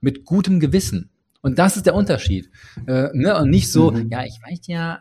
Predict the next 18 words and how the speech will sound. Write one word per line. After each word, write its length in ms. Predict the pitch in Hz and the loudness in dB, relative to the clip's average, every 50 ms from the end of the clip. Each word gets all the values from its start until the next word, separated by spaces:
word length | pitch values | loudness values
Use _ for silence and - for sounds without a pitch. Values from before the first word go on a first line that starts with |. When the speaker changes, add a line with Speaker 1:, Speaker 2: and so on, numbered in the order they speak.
| _ | _
Speaker 1:
eigentlich 500 | _ 131 135 151 147 139 139 156 139 - | _ -6 -4 -4 -4 -4 -6 -8 -8 -8
ist 120 | 147 110 - | -10 -6 -6
das 100 | 113 113 | -6 -6
nicht 160 | 113 101 - | -6 -10 -8
gesund 340 | - 110 101 120 170 196 185 | -8 -6 -4 -2 -2 -2 0
für 80 | 185 | 0
mich.“ 200 | 175 170 151 - | 0 0 -2 -4
Ey, 80 | 120 120 | -8 -6
wenn 60 | 123 | -6
du 100 | 131 127 | -6 -6
Bock 140 | 147 226 - | -8 -10 -12
da 80 | - 175 | -8 -4
drauf 240 | 117 104 95 - | -4 -4 -4 -4
hast, 280 | 113 135 - - _ _ | -6 -8 -8 -10 _ _
pfeifst 300 | - 107 107 107 - - | -8 -6 -6 -6 -6 -8
du 60 | 147 | -6
dir 200 | 139 156 160 151 | -4 -2 -2 -2
rein. 300 | 165 233 254 226 180 - | -2 -4 -6 -8 -10 -12